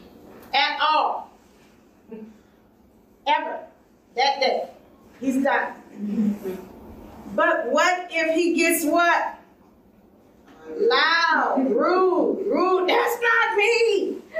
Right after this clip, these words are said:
I didn't vote. I wanna vote."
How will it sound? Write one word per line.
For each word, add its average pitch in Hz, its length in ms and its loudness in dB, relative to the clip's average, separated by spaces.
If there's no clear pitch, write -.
I 480 540 2
didn't 415 100 -8
vote. 440 580 0
I 466 340 2
wanna 466 800 2
vote." - 100 -14